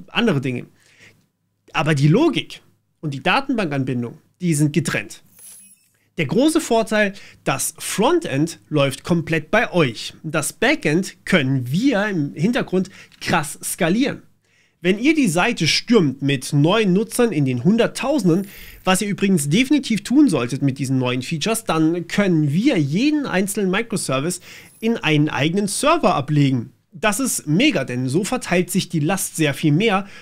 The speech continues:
und ich habe im Endeffekt statt einem Server für alles, habe ich bis zu fünfzig Servern, falls ich fünfzig Microservices habe. Und natürlich kann ich dann noch mehr oben drauf machen. Klar, das kennt ihr aber. Ist auch ein anderes Thema.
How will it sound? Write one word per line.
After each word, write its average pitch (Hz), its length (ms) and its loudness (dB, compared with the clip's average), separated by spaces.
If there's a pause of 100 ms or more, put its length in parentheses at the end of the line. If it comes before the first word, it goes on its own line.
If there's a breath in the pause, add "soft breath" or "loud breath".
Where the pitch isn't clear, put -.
(100)
und 175 200 0
ich 160 140 -4
habe 170 200 -2 (180)
im 160 120 -12
Endeffekt 190 500 -2 (220 soft breath)
statt - 360 -4
einem 269 300 0
Server 147 380 -2
für - 340 -8
alles, 139 540 -2
habe 170 160 0
ich - 160 -2
bis 254 440 -4
zu 214 360 -2 (100)
fünfzig 277 520 -2
Servern, 143 300 0
falls 135 240 -4
ich 139 100 -8
fünfzig 160 340 0
Microservices 170 720 -2
habe. 98 160 -10 (400 loud breath)
Und 220 80 2
natürlich 220 340 0
kann 175 140 2
ich 156 80 0
dann 156 120 2
noch 131 140 -2
mehr 147 240 2
oben 147 240 0
drauf 131 320 -4
machen. 123 460 -6
Klar, 101 260 -10 (160)
das - 180 -8
kennt 123 200 -6
ihr 117 80 -8
aber. 104 160 -14 (120)
Ist 156 160 -12
auch 131 140 -8
ein 143 80 -4
anderes 120 240 -8
Thema. 117 300 -14